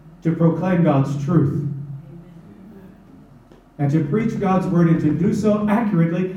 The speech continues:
and to call sin what it is, sin, wickedness, and evil. And to proclaim the grace of God, the forgiveness of God, the righteousness of God.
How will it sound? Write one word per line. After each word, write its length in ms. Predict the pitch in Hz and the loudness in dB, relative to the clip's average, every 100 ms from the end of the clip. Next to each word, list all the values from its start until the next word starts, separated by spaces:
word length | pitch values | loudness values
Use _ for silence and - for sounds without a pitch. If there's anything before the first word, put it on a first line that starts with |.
| - | -4
and 120 | 156 | 0
to 120 | 165 | 0
call 260 | 165 156 139 | 0 0 -2
sin 460 | - - 277 302 220 | -6 -4 2 2 2
what 140 | 208 | 0
it 100 | 196 | 4
is, 560 | 202 151 - - - - | 4 4 0 -4 -8 -8
sin, 580 | - 247 262 262 - - | 0 2 2 2 -2 0
wickedness, 640 | 208 220 202 196 202 - | 2 2 0 0 -4 -2
and 160 | 170 170 | 0 4
evil. 360 | 170 127 - - - - - - - - _ - | 4 2 -2 -6 -10 -14 -20 -20 -20 -20 _ -6
And 120 | 151 | -4
to 60 | 165 | -2
proclaim 1200 | 170 165 - - 240 254 202 190 202 - - - - - - - _ _ _ _ _ _ _ _ _ _ _ - | 0 0 -2 -4 0 2 4 4 2 0 -4 -8 -16 -20 -20 -20 _ _ _ _ _ _ _ _ _ _ _ -2
the 80 | 139 | 0
grace 520 | - 175 240 269 - | 2 2 4 2 0
of 160 | - | -2
God, 260 | 160 180 165 | 0 0 0
the 100 | 170 | 0
forgiveness 680 | 170 143 247 254 220 190 196 | 0 0 0 0 2 0 -2
of 140 | 165 | 0
God, 480 | 165 170 165 - - | 2 2 0 -6 -2
the 120 | 147 | 2
righteousness 840 | 139 135 160 202 - - 151 135 | 4 4 4 4 2 0 0 -2
of 140 | 123 131 | -2 -4
God. 360 | 117 - - | -4 -6 -10